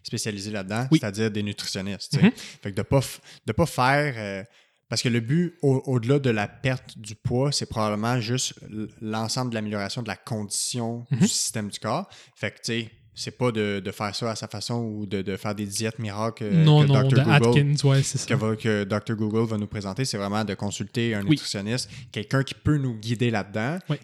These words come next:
Speaker 1: et avoir quelque chose de réaliste, de pas trop ambitieux,
Speaker 2: Mhm.
Speaker 1: qui va nous aider. Euh, on sait qu'il y a plusieurs, euh, interventions qui,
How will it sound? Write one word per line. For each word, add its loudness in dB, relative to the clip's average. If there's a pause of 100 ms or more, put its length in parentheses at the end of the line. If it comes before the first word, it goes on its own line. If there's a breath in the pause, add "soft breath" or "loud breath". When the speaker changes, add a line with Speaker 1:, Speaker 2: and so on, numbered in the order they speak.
(140)
Speaker 1:
et -2
avoir -2
quelque -12
chose -4
de -2
réaliste, -4
de -12
pas -8
trop -4
ambitieux, -6 (120)
Speaker 2:
Mhm. 4
Speaker 1:
qui -12
va -4
nous -6
aider. -8 (1040)
Euh, -4 (800 loud breath)
on 0
sait 0
qu'il -2
y 0
a 0
plusieurs, 0
euh, -4 (240)
interventions -2
qui, -4